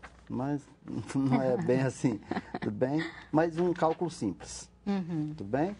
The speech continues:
Speaker 2: Perfeito.
Speaker 1: O re-, o restante foi todo mais teórico.
Speaker 2: Professor Roque, eu preciso comentar essa questão aí, é, da, da turma da Mônica aí, da,
Speaker 1: <laughs>
Speaker 2: da Mônica com Cebolinho, Sansão, dando a volta ao mundo. A gente tem, inclusive,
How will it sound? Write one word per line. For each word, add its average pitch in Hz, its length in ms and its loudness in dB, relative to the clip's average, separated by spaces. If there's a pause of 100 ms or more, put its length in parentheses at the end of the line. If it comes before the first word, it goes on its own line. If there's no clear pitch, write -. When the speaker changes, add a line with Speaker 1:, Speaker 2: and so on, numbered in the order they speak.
Speaker 2:
Perfeito. 233 460 0
Speaker 1:
O - 20 2
re-, 139 220 2 (180)
o 127 60 0
restante 139 340 2
foi 151 140 4
todo 147 480 6 (260)
mais 131 280 2
teórico. 101 500 0
Speaker 2:
Professor 262 380 0
Roque, 247 280 2
eu 233 120 0
preciso 285 440 -2
comentar 262 540 0
essa 190 160 -10
questão 190 460 -2
aí, 175 360 0 (200)
é, 160 320 -2
da, 160 260 0
da 156 440 -2 (100)
turma 170 240 -2
da 165 120 2
Mônica 170 480 -2
aí, 175 280 -2
da, 151 200 4 (220)
Speaker 1:
<laughs> - 240 -20
Speaker 2:
da 170 160 2
Mônica 190 400 0
com 196 140 -4
Cebolinho, 190 760 0
Sansão, 226 760 0
dando 196 240 0
a 190 100 4
volta 190 380 2
ao 180 100 2
mundo. 214 300 0
A - 20 -2
gente 208 200 -4
tem, 233 140 0
inclusive, 233 560 0